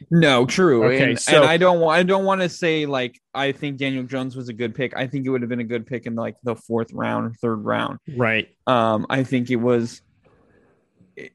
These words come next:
Speaker 1: it was dumb to get him in the first round, and
Speaker 2: Yes.
Speaker 1: that's where his mistake. So I, I, I, I'm not saying it was a good pick. I'm just saying he wasn't all that bad, like they're saying, but it was bad for a first round pick.
Speaker 2: He wasn't,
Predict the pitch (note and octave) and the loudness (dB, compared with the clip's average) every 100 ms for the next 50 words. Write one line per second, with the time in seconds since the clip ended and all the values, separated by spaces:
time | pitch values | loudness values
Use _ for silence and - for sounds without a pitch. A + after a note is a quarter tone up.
0 | _ - D3+ D3 C#3 B2+ B2 D3+ C#3+ C#3 | _ -2 2 4 4 2 0 2 2 0
1 | C#3 A#2+ C3 C3+ C3+ A#2+ A#2 A#2 B2+ A#2+ | -2 0 -2 -2 -4 -4 -4 -6 -6 -8
2 | - A2 C#2 C2 B1 B2+ _ _ _ B2+ | -8 -12 -10 -10 -12 -18 _ _ _ -2
3 | B2 A#2+ C#3 C3+ C3+ - C#3 C3 C3 A#2+ | 2 4 4 4 0 0 -2 0 -2 -2
4 | A#2+ A#2 A2 G#2 - C#3+ - _ _ _ | -6 -4 -4 -4 -4 -4 -4 _ _ _
5 | - D3+ - D#3+ D3+ - D3 - D#3 D#3+ | -8 -6 0 2 4 2 -4 -4 -4 -2
6 | E3+ D3 E3+ D3+ C#3+ C#3 C#3 B2 B2+ B2 | -2 -4 -4 -4 -4 -4 -6 -4 -6 -4
7 | C#3+ C3+ - - C#3 C3+ C#3 - C#3+ B2+ | -4 -4 -6 -10 -10 -8 -8 -6 -6 -4
8 | B2+ A#2+ _ _ - D#3+ D3 D3+ E3+ E3+ | -6 -8 _ _ -14 -10 -4 0 2 0
9 | E3 - C#3 C#3 C3+ B2 A#2+ - B2 B2 | -4 -4 -2 0 0 -4 -6 -8 -8 -6
10 | A#2+ A#2+ C#3+ C#3+ B2 A#2+ A2+ B2+ B2 C3+ | -2 -2 -2 -4 -6 -8 -8 -6 -4 -4
11 | B2 B2 C3+ B2+ A#2 A#2+ A2 G#2+ - - | -4 -4 -6 -8 -6 -6 -6 -8 -14 -14
12 | - - - B1 - F#3+ F3+ F#3 F#3 F#3 | -14 -14 -10 -12 -2 2 4 6 6 4
13 | E3+ | 0